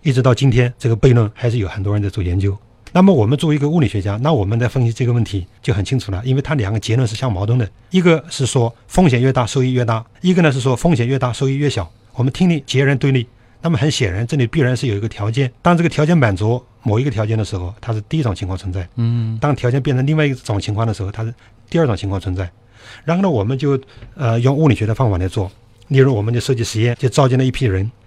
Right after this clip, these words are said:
Speaker 1: 然后呢，我们就设计那个，呃，场景，然后让大家交易，然后我们做分析。分析下来，我们结论是这样的：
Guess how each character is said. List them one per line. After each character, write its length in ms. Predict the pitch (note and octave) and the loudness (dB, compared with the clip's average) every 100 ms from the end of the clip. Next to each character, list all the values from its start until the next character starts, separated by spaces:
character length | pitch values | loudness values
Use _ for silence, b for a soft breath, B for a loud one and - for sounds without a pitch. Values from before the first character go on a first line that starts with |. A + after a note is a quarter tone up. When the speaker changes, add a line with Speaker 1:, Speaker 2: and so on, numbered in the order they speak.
| b | b
Speaker 1:
然 140 | C3 | 0
后 60 | C#3 | 0
呢， 80 | C3+ | 0
我 80 | G2 | -2
们 100 | A#2+ | -4
就 80 | |
设 160 | A2 D3 | -2 -2
计 80 | B2 | -2
那 100 | A2+ | -2
个， 80 | A2+ - | -4 -6
呃， 220 | C3 G#2 | -6 -4
场 200 | F2 A#2 | -4 -4
景， 140 | G#2 F#2 - | -4 -6 -8
然 120 | A#2 | -4
后 60 | A#2+ | -2
让 140 | A2+ | -2
大 100 | A2+ | -2
家 100 | G#2+ | -4
交 200 | G2 A2+ | 0 0
易， 120 | A2+ G#2 b | 0 -4 b
然 160 | b A#2 | b -2
后 100 | A#2+ | -2
我 160 | A#2+ F#2+ | -4 -4
们 140 | G2+ | -4
做 100 | A2 | -2
分 160 | G#2+ F#2+ | -2 -2
析。 160 | G2+ - B B | -4 -10 B B
分 180 | F#3 | 2
析 60 | F#3 | 4
下 120 | D#3 | 4
来， 60 | D#3+ | 0
我 120 | A2+ | 0
们 120 | B2+ | 0
结 180 | C3 A#2+ | 0 2
论 120 | D3 | 2
是 80 | A#2+ | 2
这 80 | C3 | 0
样 100 | |
的： 80 | C3+ | 0